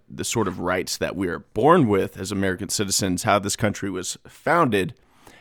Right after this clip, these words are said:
And they make that sort of talk sound like tinfoil hat talk, where if you look at our Constitution or Bill of Rights, it's, it's written right there, but they're simply not putting out there, uh, t-, to be taught to students. They're teaching them, in my opinion, that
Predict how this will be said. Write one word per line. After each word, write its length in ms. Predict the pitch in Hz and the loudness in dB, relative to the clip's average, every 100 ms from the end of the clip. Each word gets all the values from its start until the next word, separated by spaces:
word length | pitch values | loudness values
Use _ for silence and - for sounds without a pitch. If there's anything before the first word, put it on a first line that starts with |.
| - | -2
And 360 | 104 110 110 | 4 6 6
they 260 | 107 101 127 | 4 4 6
make 280 | 127 160 - | 8 6 6
that 160 | 120 | 2
sort 220 | - 127 107 | 4 2 2
of 100 | - | 2
talk 320 | 127 113 - | 6 6 6
sound 260 | - 110 98 | 2 2 2
like 160 | 90 | 0
tinfoil 440 | - 117 101 101 80 | 2 2 2 0 0
hat 220 | 117 82 | 0 -2
talk, 320 | - 78 - - _ _ _ | -4 -6 -8 -20 _ _ _
where 120 | 110 | 0
if 120 | 110 | 0
you 100 | 120 | 2
look 200 | 139 170 | 2 2
at 160 | 127 110 | 2 2
our 100 | 117 | 2
Constitution 720 | - 107 - 104 175 190 170 | 2 0 0 2 4 4 4
or 40 | 123 | 4
Bill 180 | 113 101 | 4 2
of 100 | 95 | 2
Rights, 380 | 135 131 107 120 | 4 4 0 -4
it's, 200 | 107 - | -4 -2
it's 240 | 117 - | -2 0
written 300 | 151 190 110 | 2 4 4
right 240 | 110 95 | 4 2
there, 360 | 101 117 90 95 - - _ _ | 2 2 2 -4 -10 -20 _ _
but 120 | 101 | -2
they're 120 | 104 | 0
simply 400 | 98 139 131 117 | 2 2 2 4
not 260 | 110 107 - | 4 4 2
putting 260 | 110 104 104 | 2 4 4
out 220 | 98 - | 2 2
there, 260 | 95 87 - - _ _ - | 2 0 -4 -14 _ _ -4
uh, 380 | 90 87 82 73 - | 0 2 0 -2 -6
t-, 120 | - | -8
to 240 | - - 104 | -8 -6 -2
be 120 | 107 | -2
taught 280 | - 87 - | 4 2 2
to 80 | |
students. 560 | - - 104 90 95 - | -6 -4 -2 -2 -4 -2
They're 120 | 95 | -2
teaching 480 | 92 135 127 120 107 | 2 2 4 4 4
them, 300 | 104 101 98 | 4 2 0
in 140 | 101 | 0
my 180 | 101 110 | 2 2
opinion, 400 | 113 - 107 107 101 | 0 0 0 2 0
that 220 | 95 | -2